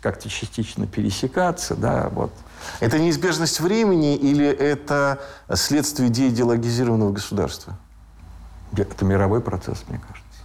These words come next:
Speaker 2: То есть это, это
Speaker 1: Да.
Speaker 2: свидетельствует
Speaker 1: Это
Speaker 2: о
Speaker 1: такой, э, процесс, э, который, ну, просто вот он есть. Это как ге-, геологические какие-то идут
Speaker 2: Мгм.
Speaker 1: процессы. Ну вот, ну вот оно вот так. Ну, что мы с этим поделаем? Можем это просто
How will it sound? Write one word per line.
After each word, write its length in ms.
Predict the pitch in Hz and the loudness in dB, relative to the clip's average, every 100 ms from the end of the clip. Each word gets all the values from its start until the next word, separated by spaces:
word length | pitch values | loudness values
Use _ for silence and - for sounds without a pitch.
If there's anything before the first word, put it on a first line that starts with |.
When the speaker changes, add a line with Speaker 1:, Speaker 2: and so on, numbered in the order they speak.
| - | -4
Speaker 2:
То 40 | 107 | -2
есть 120 | - | 0
это, 160 | 101 113 | 0 0
это 180 | 110 110 | 0 0
Speaker 1:
Да. 160 | 110 | -2
Speaker 2:
свидетельствует 380 | 110 98 - 170 | -2 -4 -2 -2
Speaker 1:
Это 80 | 180 | -2
Speaker 2:
о 20 | |
Speaker 1:
такой, 460 | 180 156 214 208 165 | -2 -2 0 0 2
э, 300 | 131 135 123 | 2 2 2
процесс, 720 | 120 131 117 - 226 214 - - | 0 -2 -2 0 0 0 -2 0
э, 420 | 87 123 120 117 | 2 2 2 0
который, 260 | 117 135 135 | 0 0 2
ну, 140 | 104 | 2
просто 340 | 98 135 - 107 | 0 -2 0 0
вот 160 | 113 | 0
он 140 | 101 104 | 2 0
есть. 280 | 95 - - | 0 -2 -2
Это 100 | - | 0
как 160 | 143 | 0
ге-, 200 | 98 127 | 2 2
геологические 760 | 131 110 139 147 135 95 - 92 | 0 0 2 0 -2 -4 -2 -2
какие-то 480 | 82 92 98 90 - | -2 -2 -2 -2 0
идут 220 | 95 101 | 0 -2
Speaker 2:
Мгм. 80 | - | -2
Speaker 1:
процессы. 380 | 123 123 220 - 127 | -2 2 0 2 2
Ну 60 | |
вот, 140 | 165 170 - - | 2 -2 -12 -2
ну 60 | 131 | 0
вот 160 | 147 | 2
оно 160 | 117 131 | 2 4
вот 260 | 117 - - | 2 0 -4
так. 160 | 101 87 - | -6 -6 -4
Ну, 180 | 117 117 | -2 0
что 160 | - | 0
мы 120 | 107 95 | 2 2
с 100 | - | -2
этим 180 | 92 92 | -2 -6
поделаем? 420 | - 104 - - | -4 -4 -6 -2
Можем 300 | 101 127 120 | 2 4 2
это 140 | 113 117 | 2 0
просто 340 | 135 104 - | 0 -2 -4